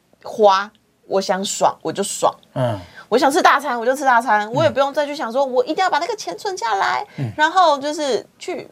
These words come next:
Speaker 1: 买房子，因为你就买不起。
Speaker 2: 嗯哼。
Speaker 1: 我也不用再去争取说，好，我一定要努力让老板看见，然后我要加薪，然后去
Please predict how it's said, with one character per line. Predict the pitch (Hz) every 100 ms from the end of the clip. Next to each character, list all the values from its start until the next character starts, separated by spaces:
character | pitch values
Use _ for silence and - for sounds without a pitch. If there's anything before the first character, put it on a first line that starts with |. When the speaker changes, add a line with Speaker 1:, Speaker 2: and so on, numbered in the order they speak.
| -
Speaker 1:
买 | 269
房 | 277 330
子， | 320 302 185 - - -
因 | 330
为 | 339
你 | 269
就 | 202
买 | 233
不 | -
起。 | 180 - -
Speaker 2:
嗯 | 139 113
哼。 | 107 98 -
Speaker 1:
我 | 302 339
也 |
不 | 208
用 | 269
再 | 285
去 | 277
争 | 240 254
取 | 254 220
说， | 190 220 226 240 - -
好， | 254 269
我 | 262
一 | 285
定 |
要 | 349
努 | 359 233
力 | 196 277 233
让 | 269
老 | 226
板 | 233 208
看 | - 302
见， | 277 247
然 | 185 208
后 | 247
我 | 185 165
要 | 220
加 | 226 240 240
薪， | - 254 240
然 | 214
后 | 233
去 | 247